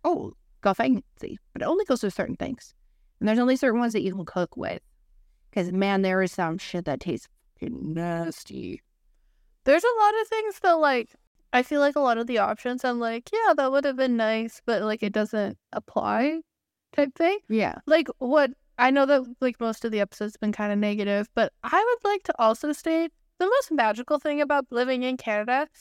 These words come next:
Speaker 2: is you could drive thirty minutes in a direction, and, like, in our province,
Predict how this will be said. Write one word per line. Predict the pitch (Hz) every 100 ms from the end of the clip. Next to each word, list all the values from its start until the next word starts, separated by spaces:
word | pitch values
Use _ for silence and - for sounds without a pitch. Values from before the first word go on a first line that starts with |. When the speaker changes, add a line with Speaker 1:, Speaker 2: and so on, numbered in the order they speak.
| _ _ -
Speaker 2:
is | 339 320
you | 427 523
could | 571
drive | 381 262 302
thirty | - - 285 311
minutes | 285 226 262 285
in | 302
a | 285
direction, | 240 208 196 - 285 302 330 - _ 262
and, | 262
like, | 233 - _ _ _ _
in | 269 285
our | 285 285
province, | - 311 320 339 330